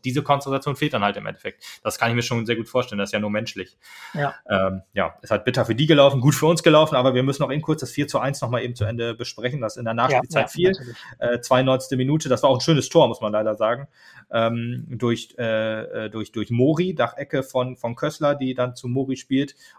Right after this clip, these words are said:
Speaker 1: und dann die einfach stark einschiebt. Also das war, war ein schönes Tor wieder mal. Also, ähm, auch wieder nach Ecke und nach einem hohen, und nach einer Flanke hohen Ball. Das, äh, hat sich so ein bisschen angedeutet, dass das ein bisschen unsere Schwäche ist. Und ja,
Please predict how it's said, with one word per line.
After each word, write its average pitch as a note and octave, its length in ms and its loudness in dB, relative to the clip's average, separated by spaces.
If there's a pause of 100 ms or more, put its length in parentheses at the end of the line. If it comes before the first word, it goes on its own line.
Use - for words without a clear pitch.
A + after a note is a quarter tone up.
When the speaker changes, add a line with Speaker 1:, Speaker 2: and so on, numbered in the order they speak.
Speaker 1:
und A#2+ 240 -4
dann A2+ 140 0
die A2+ 100 0
einfach A2 220 -2
stark G#2+ 280 0
einschiebt. B2 340 -2
Also G#2 140 0
das G2+ 120 0
war, - 260 0
war A#2+ 80 2
ein B2+ 60 -4
schönes B2+ 260 0
Tor G2 300 2
wieder F#2 140 -8
mal. F#2 220 -6
Also, F#2+ 380 -6 (360)
ähm, G2 280 -6 (160)
auch G#2+ 160 -8
wieder A#2 180 0
nach G#2+ 180 -2
Ecke D#3+ 520 2
und G#2 160 -10
nach A2+ 120 -4
einem A2 100 -8
hohen, A#2 380 -8
und G#2 100 -10
nach G#2 100 0
einer G#2 180 -4
Flanke B2 320 -4
hohen A#2 160 -4
Ball. B2+ 240 4 (340)
Das, - 220 -6
äh, G#2 200 0
hat G#2+ 120 -4
sich G#2+ 80 -18
so G#2+ 80 -8
ein - 20 -12
bisschen G#2+ 180 -6
angedeutet, A#2 520 -2
dass - 80 -6
das A2 140 -8
ein G#2 80 -10
bisschen D#3+ 420 2
unsere C#3 240 -4
Schwäche C#3 300 -4
ist. C#3 320 -4 (420)
Und A#2 420 -4
ja, E2 120 -10